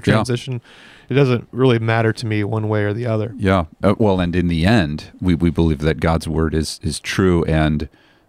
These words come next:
Speaker 1: their, their joy, of course,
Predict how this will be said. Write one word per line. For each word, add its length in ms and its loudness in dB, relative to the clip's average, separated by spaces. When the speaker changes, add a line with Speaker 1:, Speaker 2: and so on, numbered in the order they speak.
Speaker 1:
their, 320 0
their 180 0
joy, 580 0
of 140 -20
course, 420 -2